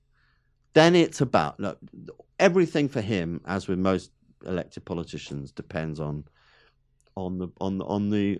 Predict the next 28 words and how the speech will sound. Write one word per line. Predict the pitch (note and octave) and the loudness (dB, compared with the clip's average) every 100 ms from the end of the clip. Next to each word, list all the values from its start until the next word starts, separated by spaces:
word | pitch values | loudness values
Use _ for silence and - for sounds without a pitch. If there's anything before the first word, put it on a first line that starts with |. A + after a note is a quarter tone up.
| - | -4
on | A2 | -2
the | A2 | -2
people, | - D3+ D3+ A#1 - _ _ _ _ _ _ _ _ _ _ _ - | 0 -2 -2 -14 -14 _ _ _ _ _ _ _ _ _ _ _ 2
on | A2 | 2
his | G#2+ G#2 | 2 -2
approval | A2+ - D#3 G2+ | -2 0 2 2
ratings | E2 C#2+ C#2 D2 | 0 -2 -6 -12
in | E2 | -8
this | D#2 - | -8 -6
case. | G#2+ G#2+ | -8 -6
Obviously, | B2+ D#3+ D#3+ C#3+ - F#2 D#2+ D2+ - _ _ - | -2 -2 -2 -4 -6 -8 -6 -8 -14 _ _ -6
we | C3 | -2
have | C3 - | -2 -4
seen | - F3+ D#3+ C#3+ C#3 _ _ _ _ _ | -4 0 2 2 -2 _ _ _ _ _
a | A2+ | -2
collective | A#2 - C#3 E3+ - E3 C#3 | 0 4 6 6 2 0 2
act | - - | 0 -4
of | G#2+ | -12
cowardice | - A2 F2+ D2+ C2 C#2 - - | -4 0 0 -2 -6 -10 -14 -18
from | - F2+ E2+ | -6 -4 -2
the | E2+ | -2
Republican | E2 - F#2 E2+ E2 | -4 -4 -6 -6 -10
Party | - D#2+ D#2+ D#2+ | -6 -4 -4 -6
these | D2+ E2 D#2 | -6 -6 -2
last | F#2+ E2 - | 0 0 -4
years, | F#2 D#2+ B1+ - _ _ _ _ _ | -6 -6 -6 -10 _ _ _ _ _
before | E3 D3+ G#3 | -6 4 4
Trump, | E3 - C#2+ | 4 0 -6